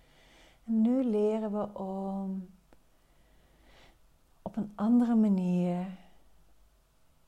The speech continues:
die informatie,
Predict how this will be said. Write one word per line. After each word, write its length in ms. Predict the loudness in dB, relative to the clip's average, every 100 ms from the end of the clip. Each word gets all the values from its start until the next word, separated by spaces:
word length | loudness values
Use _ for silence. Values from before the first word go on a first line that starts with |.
| -20 -20 -20 -20 -20 -20 _ -20 _ _ _ _ _ _ -10
die 160 | -8
informatie, 1200 | -6 -8 -4 -2 -2 -4 -6 -8 -6 -6 -6 -10